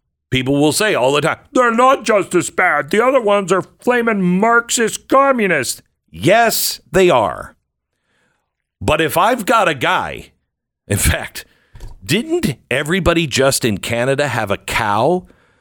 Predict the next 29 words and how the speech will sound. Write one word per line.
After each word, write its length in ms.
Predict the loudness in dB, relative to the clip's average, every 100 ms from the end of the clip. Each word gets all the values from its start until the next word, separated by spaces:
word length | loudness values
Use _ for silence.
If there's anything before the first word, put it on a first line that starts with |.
| _ _
when 260 | -2 0 0
they 160 | -2
had 200 | -2 -2 -2
a 40 |
Ukrainian 1120 | -2 -4 -2 -2 0 0 0 0 0 -2 -6 _ _ _ _ -2
who 200 | 2 4
was 420 | 4 2 0 -6 _
fighting 720 | -4 -2 0 0 -2 -2 0
with 300 | 0 0 -2
the 100 | -2
Nazis 920 | 0 2 2 0 -2 0 0 0 -2 -6 -4
to 160 | -2
stop 800 | 0 0 -2 0 0 0 -2 -4 -8 -6
the 160 | -2 0
Ukraine-, 580 | 0 0 0 0 -2 -2
uh, 100 | -4
to 140 | -4 -4
stop 360 | 0 0 0
the 100 | -2
Russians 600 | 0 0 0 -2 -2 -2
from 240 | 0 0 0
coming 360 | -2 0 0
in? 320 | 0 0 -4 -8 _ _ _ _ _ _ _ _ _ _
He 180 | -2 0
was 200 | 0 0
fighting 580 | 0 0 0 0 0 -4 -8 _
with 500 | -2 2 4 2 -2 0
the 120 | 2
Nazis, 1300 | 2 0 0 -2 -2 -2 0 0 0 0 -2 -6